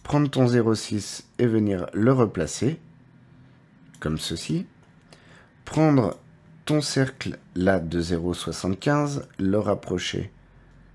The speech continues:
du début de la roue, et prendre ton cercle de zéro six et le rapprocher du zéro soixante-quinze pour faire un changement assez conséquent. Tu n'as pas tout à fait fini ton loft, puisque si tu isoles ton objet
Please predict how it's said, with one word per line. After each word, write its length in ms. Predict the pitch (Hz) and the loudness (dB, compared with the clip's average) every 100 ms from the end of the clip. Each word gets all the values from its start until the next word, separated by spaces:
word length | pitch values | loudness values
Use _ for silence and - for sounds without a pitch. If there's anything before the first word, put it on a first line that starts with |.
| - | -16
du 160 | - 127 | 0 2
début 280 | 117 90 82 | 4 2 0
de 60 | |
la 100 | 76 | -4
roue, 320 | 73 107 151 - - - - - - - - - - - | -2 0 0 -2 -16 -20 -20 -20 -20 -20 -20 -20 -20 -12
et 100 | 80 | -8
prendre 320 | - 104 85 | -6 0 0
ton 160 | - 127 | 0 -2
cercle 380 | 120 135 123 95 | 2 0 0 0
de 120 | 92 | 0
zéro 260 | 85 76 80 | 0 -2 -6
six 460 | - 123 127 - - | -4 -2 -2 -6 -2
et 60 | |
le 80 | 104 | 0
rapprocher 500 | 90 82 - 82 - | 0 -2 -2 -6 -4
du 180 | 85 110 | -2 0
zéro 240 | 113 87 | 0 0
soixante-quinze 760 | 82 - 67 62 52 107 117 - - - - - - _ - | -2 -4 -8 -10 -6 -4 -4 -6 -20 -20 -20 -20 -20 _ -16
pour 160 | 73 | -12
faire 340 | - 104 110 - - | -2 -2 -2 -8 -2
un 100 | 113 | -2
changement 580 | - 82 71 92 120 - _ _ - | 0 -4 -2 -2 -2 -4 _ _ -10
assez 440 | 82 - 123 - - _ _ | -10 -2 -2 -2 -12 _ _
conséquent. 520 | - 131 - 104 - - - _ _ _ _ _ _ _ _ _ - | -2 0 0 -4 -4 -10 -18 _ _ _ _ _ _ _ _ _ -6
Tu 140 | - | 4
n'as 140 | 160 160 | 6 8
pas 140 | 214 | 6
tout 160 | 214 190 | 4 2
à 100 | 190 | 2
fait 160 | 185 185 | 4 -2
fini 500 | - 175 175 175 170 | 2 4 6 6 4
ton 180 | 180 | 4
loft, 500 | 185 202 208 - 185 139 131 | 6 4 0 -2 2 2 0
puisque 640 | - 170 180 - - 139 | -4 0 2 0 0 0
si 280 | 131 - 180 | 0 -4 -6
tu 200 | - 160 | -4 -2
isoles 400 | 151 139 139 127 | 0 2 2 2
ton 240 | 104 104 | 2 4
objet 400 | 127 131 143 185 | 4 4 2 2